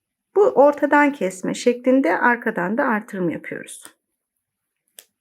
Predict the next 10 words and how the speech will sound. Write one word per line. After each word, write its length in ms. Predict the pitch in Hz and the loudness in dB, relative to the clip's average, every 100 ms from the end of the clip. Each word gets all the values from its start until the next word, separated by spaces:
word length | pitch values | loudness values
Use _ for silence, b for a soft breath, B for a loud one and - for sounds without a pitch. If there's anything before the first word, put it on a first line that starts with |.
| _ _ _ _ _ _ _ _ _ _ _ _ _ _ _ _ _ _ _ _ - _ | _ _ _ _ _ _ _ _ _ _ _ _ _ _ _ _ _ _ _ _ -20 _
Ben 140 | 320 | 0
çok 240 | 349 359 339 | 0 -2 2
beğendim. 640 | 269 214 190 240 320 - _ _ _ B B B B B _ _ | 2 4 2 -2 -4 -10 _ _ _ B B B B B _ _
Zevkli, 800 | - 277 285 277 196 202 262 _ | -2 2 2 0 -6 -6 -8 _
gösterişli 960 | 220 226 - 226 220 - 196 208 - _ _ _ _ _ _ | -2 -2 -2 -2 -2 -6 -8 -6 -8 _ _ _ _ _ _
ve 120 | 247 | -4
kolay 300 | 254 262 262 | 2 4 6
üreyen 480 | - 214 214 202 202 | 4 0 0 0 0
bir 80 | 185 | -2
örnek. 420 | 175 180 202 254 | 0 0 -2 -6